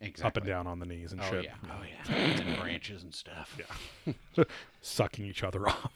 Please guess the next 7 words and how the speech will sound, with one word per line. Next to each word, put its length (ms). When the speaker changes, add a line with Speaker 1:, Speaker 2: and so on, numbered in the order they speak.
Speaker 1:
Yeah. 280
Speaker 2:
<laughs> 120
Speaker 1:
Yeah. 320
Sit 380
on 220
my 180
face. 1000